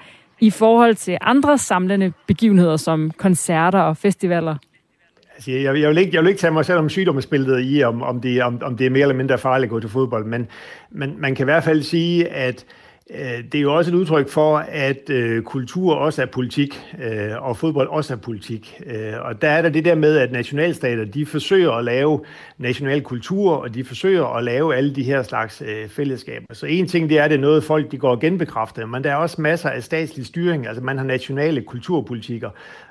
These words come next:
Speaker 2: nationale idrætspolitikker og sådan noget. Og, og, og,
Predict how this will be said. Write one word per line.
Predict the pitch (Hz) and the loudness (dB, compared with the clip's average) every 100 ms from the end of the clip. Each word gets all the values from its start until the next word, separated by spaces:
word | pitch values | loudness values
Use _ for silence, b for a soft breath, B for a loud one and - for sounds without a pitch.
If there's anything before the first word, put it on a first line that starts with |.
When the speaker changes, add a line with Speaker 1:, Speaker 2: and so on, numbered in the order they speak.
| - | -8
Speaker 2:
nationale | 127 151 151 151 | -6 -2 -2 0
idrætspolitikker | 156 123 - 127 - 113 | -2 -4 -6 -10 -8 -10
og | 104 | -10
sådan | - 117 | -10 -8
noget. | 113 98 B B B B B | -6 -8 B B B B B
Og, | 135 - | -8 -6
og, | 143 | -10
og, | - | -8